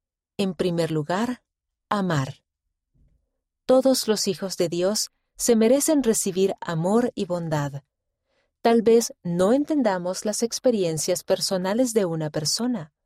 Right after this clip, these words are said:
pero siempre podemos mostrarle amor. Cuando nos preocupamos verdaderamente por otra persona, eso se refleja en nuestras interacciones y creará un fundamento de confianza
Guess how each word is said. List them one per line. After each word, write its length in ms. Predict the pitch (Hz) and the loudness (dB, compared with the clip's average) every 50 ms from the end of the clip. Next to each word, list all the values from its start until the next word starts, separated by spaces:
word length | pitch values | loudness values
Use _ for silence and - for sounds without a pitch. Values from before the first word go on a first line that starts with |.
| _ _ _ _ _ _ _ _ _ - | _ _ _ _ _ _ _ _ _ -2
pero 200 | - 175 160 160 | 0 0 2 0
siempre 600 | 156 - - - 214 233 262 262 262 - 269 277 | -2 -2 -4 0 2 2 4 2 2 2 2 0
podemos 640 | 262 - 269 254 214 185 165 160 160 170 165 - 214 | 2 2 2 2 2 2 0 0 -2 -2 -4 -4 -2
mostrarle 640 | 220 226 - - - 196 175 160 151 156 156 151 | -2 -2 -2 -4 -4 -4 -4 -2 -2 -2 -2 -2
amor. 420 | 147 151 147 147 143 143 143 147 _ _ _ _ _ _ _ _ _ _ _ _ _ _ _ _ _ _ _ _ _ _ - | 0 0 0 -2 -2 -4 -8 -12 _ _ _ _ _ _ _ _ _ _ _ _ _ _ _ _ _ _ _ _ _ _ 0
Cuando 320 | - 214 220 214 214 214 | 2 4 4 4 4 2
nos 180 | 208 214 - - | 2 2 0 0
preocupamos 840 | - 214 208 202 - - 208 - - 208 208 202 208 202 196 196 165 | 0 2 2 2 2 0 -2 0 0 0 0 0 -2 -4 -4 -2 0
verdaderamente 1000 | 190 185 180 170 180 170 165 214 262 302 294 247 196 180 165 160 151 - 151 | 0 0 0 0 -2 -2 2 2 2 2 2 2 0 0 -2 -4 -4 -4 -6
por 200 | - - 151 151 | -4 -2 -2 -2
otra 280 | 151 151 - 180 185 185 | -2 -2 -2 -4 -6 -4
persona, 680 | - 247 247 233 - - 180 160 151 147 143 147 - _ _ _ _ _ _ _ _ _ _ _ - | -2 -2 -2 -2 -4 -4 -4 -4 -4 -4 -6 -8 -10 _ _ _ _ _ _ _ _ _ _ _ -6
eso 340 | 180 180 185 185 - - 254 | -4 -4 -4 -2 -2 -2 -2
se 160 | - - 285 | -2 0 -2
refleja 640 | 285 294 294 - - 208 185 170 156 - - 190 180 | 0 0 -2 -2 -2 -2 -2 -2 -2 -2 -4 -2 -2
en 140 | 170 165 160 | -2 -4 -4
nuestras 500 | 160 170 214 247 - - 262 240 - - | -2 0 0 -2 -2 0 -2 -2 -2 -2
interacciones 920 | 190 165 - 170 160 151 151 - - - - 165 156 156 180 226 233 - _ _ _ _ _ _ _ _ _ _ | -6 -4 -4 -2 -2 -2 -2 -2 -4 -2 -2 -2 -2 -2 -2 -4 -6 -6 _ _ _ _ _ _ _ _ _ _
y 100 | - 226 | -8 -6
creará 500 | - - 240 233 226 220 220 240 254 277 - - | 0 4 4 4 4 4 2 2 0 0 -2 -2
un 160 | 226 226 208 | -2 -2 -2
fundamento 720 | - - 202 196 180 170 165 170 185 202 220 220 226 226 | -4 -8 -8 -6 -4 -2 -2 -2 -2 -4 -4 -2 -2 -2
de 100 | 202 185 | -4 -4
confianza 800 | - - 165 160 156 - - 196 185 180 180 - - - 196 190 | -4 -4 -6 -6 -6 -6 -4 -2 -2 -2 -2 -4 -4 -4 -4 -6